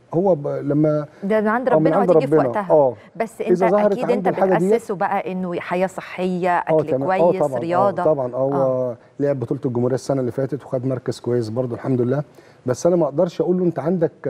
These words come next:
Speaker 1: قوة خارقة او في عندك جينات
Speaker 2: مم.
Speaker 1: الا لما يعني الوقت قدامه حسب الله اعلم، يعني ممكن يطلع عنده جينات او ما عندوش، لكن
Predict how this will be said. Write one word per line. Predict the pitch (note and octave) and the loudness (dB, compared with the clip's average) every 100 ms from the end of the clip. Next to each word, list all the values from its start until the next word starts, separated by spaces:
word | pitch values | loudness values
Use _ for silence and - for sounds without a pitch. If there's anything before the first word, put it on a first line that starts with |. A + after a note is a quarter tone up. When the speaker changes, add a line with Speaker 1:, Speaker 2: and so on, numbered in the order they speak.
| A#2 | -4
Speaker 1:
قوة | - F3 | 0 0
خارقة | - C#3 D#3+ - | 0 -2 -2 -2
او | - C3+ | 0 -2
في | A#2+ G3 G3 D#3+ - | 0 -2 2 0 0
عندك | D#3+ D#3+ | 2 2
جينات | B2 C3 E3 F#3 - - E3+ | 0 0 0 0 -8 -20 -12
Speaker 2:
مم. | F3 | -2
Speaker 1:
الا | G3+ C#4 | 0 2
لما | C4 B3 | 0 0
يعني | A#3 A#3 A3 | 2 4 2
الوقت | G3+ F#3+ G3 B3+ - | 2 2 2 2 -2
قدامه | F3+ F3 G#3+ D3 B2 B2 B2 B2 - | -2 0 2 0 0 0 0 -2 -4
حسب | F3+ F#3 E3 | -2 0 0
الله | D3+ D#3+ F3+ | 2 2 4
اعلم، | F3 C#3+ C3+ | 2 0 -4
يعني | C3 | -2
ممكن | C#3 D#3+ D3+ | -2 0 2
يطلع | E3 D#3+ | 2 0
عنده | C3 D#3 D3 | -2 -2 -2
جينات | A#2+ A#2+ C#3+ | -2 -2 -2
او | - | -2
ما | D#3 D#3 | -2 0
عندوش، | F3 A3 D3+ D#3+ | 0 -2 -2 -2
لكن | D#3+ | 0